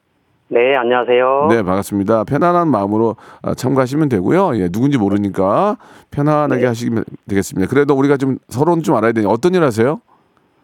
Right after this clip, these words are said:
Speaker 1: 네, 안양 박달시장에서 생선 장사를 하고 있는 양석희입니다.
Speaker 2: 아, 그때 소-, 소개 안 해도 되는데 진짜,
Speaker 1: 네.
Speaker 2: 진-, 진짜로 박달시장에서 장사하시는 분 맞아요?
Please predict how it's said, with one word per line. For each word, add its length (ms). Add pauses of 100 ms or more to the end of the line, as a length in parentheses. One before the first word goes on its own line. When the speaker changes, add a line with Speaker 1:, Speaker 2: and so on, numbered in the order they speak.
(140)
Speaker 1:
네, 160
안양 600
박달시장에서 1000
생선 360
장사를 420
하고 220
있는 440
양석희입니다. 1120 (340)
Speaker 2:
아, 280
그때 220
소-, 160
소개 200
안 140
해도 160
되는데 420 (180)
진짜, 400
Speaker 1:
네. 80
Speaker 2:
진-, 200 (260)
진짜로 420
박달시장에서 760
장사하시는 500
분 140
맞아요? 400